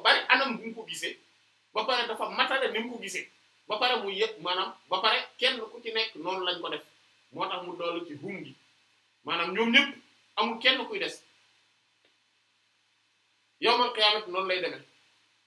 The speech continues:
Ñëpp ngay gis, ñëpp ngay jàkkaarlool. Lu tax? Parce que li Alxuraan wax ne, "Wa taral arda baariza." Xam nga, waxoon nañ ni comme doj yi yëpp dañ leen di maasale, suuf si ñu dajalewaat ko,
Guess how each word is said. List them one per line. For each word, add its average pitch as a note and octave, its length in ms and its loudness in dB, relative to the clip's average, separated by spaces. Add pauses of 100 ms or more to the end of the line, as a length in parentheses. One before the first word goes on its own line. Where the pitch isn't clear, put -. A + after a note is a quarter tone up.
(640)
Ñëpp D4 280 6
ngay G#3+ 220 -2
gis, C3 160 -10 (1000)
ñëpp D4 280 2
ngay A3 240 4
jàkkaarlool. D#3+ 520 -2 (1080)
Lu A#3+ 120 0
tax? B3+ 180 2 (1400)
Parce - 200 0
que - 80 2 (400)
li D3+ 120 -4
Alxuraan G#3+ 480 2
wax G#3+ 140 2 (160)
ne, E3 140 -4
"Wa G#3+ 180 4
taral G#3 300 -2
arda F3+ 280 0
baariza." F#3+ 480 4 (440)
Xam G3 100 -2
nga, B3+ 100 2
waxoon B3+ 240 2
nañ G3+ 120 -8
ni G3+ 100 -12
comme A3 180 -6
doj A3+ 180 0
yi F3+ 160 -10
yëpp F#3+ 240 -2
dañ F#3+ 140 -6
leen F#3+ 120 -6
di F#3 80 -8
maasale, D#3+ 400 -2 (1080)
suuf B3+ 220 0
si F#3+ 120 -8
ñu F#3+ 100 -4
dajalewaat G3 520 2
ko, - 200 -14